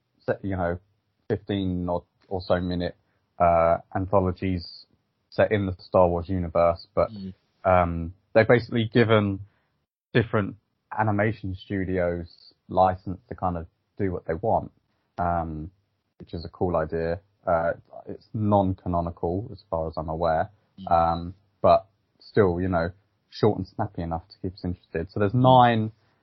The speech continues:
Speaker 1: episodes that were all released at once. I've only seen two of them, but, um,
Speaker 2: I appreciate them releasing things all at once as well,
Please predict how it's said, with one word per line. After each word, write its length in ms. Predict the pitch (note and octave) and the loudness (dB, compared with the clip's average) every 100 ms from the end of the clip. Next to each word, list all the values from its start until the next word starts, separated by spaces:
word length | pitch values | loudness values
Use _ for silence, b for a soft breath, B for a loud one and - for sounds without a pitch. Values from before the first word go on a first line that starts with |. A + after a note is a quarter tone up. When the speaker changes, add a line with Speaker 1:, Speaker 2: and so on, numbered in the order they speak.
| _ _ _ - | _ _ _ -2
Speaker 1:
episodes 920 | - - - F2 F#2 A2+ - - _ | -2 -4 0 0 0 -6 -10 -20 _
that 80 | F#2 | -4
were 80 | F#2 | -4
all 140 | G2 | -4
released 340 | F#2+ F#2 F#2 - | -4 -4 -6 -8
at 80 | |
once. 320 | G2+ E2+ G2 - _ _ G#2 | 0 0 0 -8 _ _ 0
I've 80 | A#2+ | 2
only 140 | G#2+ | 2
seen 260 | F#2 F#2 - _ _ _ _ _ | -2 -10 -10 _ _ _ _ _
two 120 | A#2 | -2
of 100 | E2 | -2
them, 220 | F2 F2+ A#2 _ _ - | -4 -4 -6 _ _ -6
but, 340 | G2 F2 - | -2 -2 2
um, 520 | F2+ F2 E2+ E2+ E2+ - - - | 2 4 4 0 -6 -12 -4 0
Speaker 2:
I 80 | |
appreciate 400 | B2+ - G3+ D3+ | 2 2 4 4
them 140 | B2 B2+ | 4 6
releasing 440 | A#2+ B2 G#2 F#2 - - | 4 4 0 -2 -6 -4
things 240 | G2 F2+ | -2 2
all 160 | F#2 D#2+ | 2 2
at 60 | |
once 260 | E2+ C#2+ - | 0 -2 -8
as 80 | - | -12
well, 260 | E2 D2+ | -8 -8